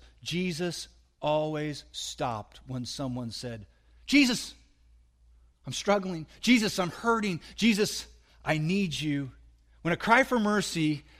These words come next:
was proclaimed out of someone's mouth in humility, Jesus would stop. And so Bartimaeus recognizes this opportunity. He throws down his cloak, throws down his little tin cup, and he rises up and he meets Jesus, and he has this brief encounter with Jesus.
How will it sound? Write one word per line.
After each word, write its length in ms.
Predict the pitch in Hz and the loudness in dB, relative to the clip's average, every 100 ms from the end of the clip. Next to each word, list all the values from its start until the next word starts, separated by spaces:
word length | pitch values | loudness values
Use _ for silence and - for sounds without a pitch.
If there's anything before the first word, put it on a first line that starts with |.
| - - | -18 2
was 200 | 170 165 | 2 4
proclaimed 580 | 208 - 214 247 262 240 | 2 2 2 4 4 4
out 220 | 170 196 | 2 2
of 80 | 196 | 2
someone's 380 | - 196 180 143 | -2 -2 -2 -2
mouth 280 | 160 156 160 | -2 -2 -2
in 60 | |
humility, 580 | 135 160 151 147 143 139 - - | -4 -4 -2 0 0 -2 -6 -8
Jesus 600 | - 185 170 165 151 - _ _ - | -2 -2 -2 -4 -6 -10 _ _ -8
would 160 | 127 | -8
stop. 540 | - - 131 113 - - _ _ _ _ _ _ _ - | -8 -8 -6 -8 -12 -20 _ _ _ _ _ _ _ -14
And 100 | 123 | -6
so 80 | 160 | 2
Bartimaeus 600 | 170 180 170 156 135 151 | 4 4 2 -2 -2 -4
recognizes 720 | 143 147 139 135 139 127 - - | -4 -4 -4 -4 -6 -10 -14 -14
this 140 | 151 160 | -8 -4
opportunity. 440 | 143 147 156 185 | -4 -6 -6 -4
He 60 | 208 | -4
throws 240 | 165 151 | -2 -2
down 140 | 156 143 | -2 -6
his 100 | - | -4
cloak, 320 | 170 208 - - - | 0 0 -2 -12 -2
throws 300 | 165 170 131 | 0 2 0
down 300 | 165 165 139 | 0 0 -2
his 320 | 160 147 - - _ _ | -2 -2 -6 -20 _ _
little 160 | 175 170 | -2 0
tin 280 | 180 208 165 | 4 4 4
cup, 320 | 180 208 185 | 0 -2 -2
and 120 | 160 | -2
he 120 | 147 | -2
rises 540 | 123 151 185 220 180 175 | -2 2 4 4 4 2
up 160 | 202 | 2
and 80 | 175 | 0
he 60 | 156 | 0
meets 260 | 202 - | 0 -2
Jesus, 380 | - 208 196 202 - - | -4 -2 -2 -8 -8 -2
and 80 | |
he 60 | 175 | 0
has 120 | 156 | 0
this 140 | 143 - | -4 -4
brief 320 | 170 190 196 | -2 -2 -2
encounter 480 | 180 156 170 180 165 | -8 -6 -6 -6 -6
with 160 | 147 | -6
Jesus. 440 | - 185 180 196 | -6 -6 -2 -4